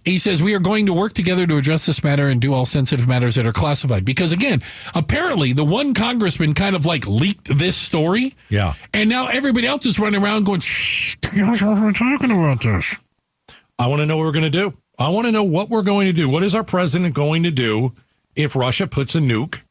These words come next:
Speaker 2: into space so that they can shoot down, and let's just
Speaker 1: Uh,
Speaker 2: say it,
Speaker 1: satellites and,
Speaker 2: all
Speaker 1: and
Speaker 2: our satellites.
Speaker 1: d-, and, and incapacitate, uh, our ability to communicate?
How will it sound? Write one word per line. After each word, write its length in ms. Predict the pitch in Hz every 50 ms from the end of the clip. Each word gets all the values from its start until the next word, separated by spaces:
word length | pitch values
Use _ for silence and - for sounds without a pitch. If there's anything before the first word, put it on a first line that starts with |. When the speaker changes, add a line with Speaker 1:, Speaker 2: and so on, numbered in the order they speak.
| _ _
Speaker 2:
into 300 | - 117 113 113 - 208
space 560 | - - - - 90 76 90 104 - - - - _ _ _ _ _
so 160 | - - 156
that 160 | 139 135 139 113
they 80 | 139
can 160 | - - 120
shoot 300 | 113 - - 135 123 104
down, 380 | - 110 98 95 98 117 165 - - -
and 160 | 185 196 214
let's 180 | 208 208 -
just 160 | - - - 233
Speaker 1:
Uh, 60 | 240
Speaker 2:
say 80 | 240
it, 20 | 196
Speaker 1:
satellites 580 | - 139 143 139 147 143 139 139 151 143 -
and, 100 | 180 165
Speaker 2:
all 160 | 117 117 117 -
Speaker 1:
and 120 | 135 131 202
Speaker 2:
our 180 | 233 247 247 214
satellites. 800 | - - 196 185 165 147 135 120 110 98 143 135 123 131 127 117
Speaker 1:
d-, 100 | 110 - -
and, 480 | 160 151 143 143 139 147 147 135 135 135 143
and 320 | 139 131 127 131 123 120 - - _
incapacitate, 960 | - 180 202 208 - 208 151 - - 196 185 190 175 - 202 143 - 165 165 160 -
uh, 220 | 160 156 147 143 -
our 160 | - 160 170 156
ability 420 | 147 131 160 151 156 143 131 135
to 100 | 123 127
communicate? 580 | - - 123 131 127 117 107 98 - 82 78 -